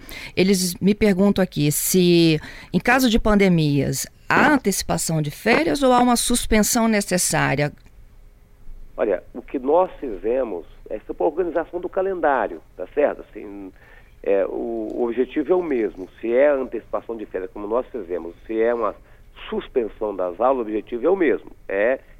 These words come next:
Speaker 2: evitar a circulação. Nós tomamos uma decisão, <coughs> em termos de organização, é, do calendário, que esta semana é suspensão.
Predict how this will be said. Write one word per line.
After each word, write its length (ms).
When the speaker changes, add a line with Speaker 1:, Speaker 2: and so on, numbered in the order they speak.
Speaker 2:
evitar 400
a 60
circulação. 640
Nós 140
tomamos 240
uma 80
decisão, 600
<coughs> 200
em 200
termos 280
de 80
organização, 840
é, 100
do 160
calendário, 720
que 140
esta 440
semana 360
é 40
suspensão. 640